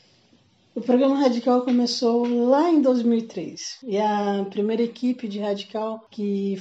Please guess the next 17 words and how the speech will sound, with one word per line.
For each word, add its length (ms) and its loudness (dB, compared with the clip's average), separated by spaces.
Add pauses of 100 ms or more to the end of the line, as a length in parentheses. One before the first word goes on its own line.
foi 160 0
enviada 520 0
ao 120 0
campo 360 -4
missionário 540 -4
seguiu 380 -4
para 280 -4
a 140 -6
África. 460 -20 (180)
Missões 300 0
Mundiais 680 2
acredita 680 0
na 140 0
força 500 -2
da 160 0
juventude. 840 -6
E, 840 -4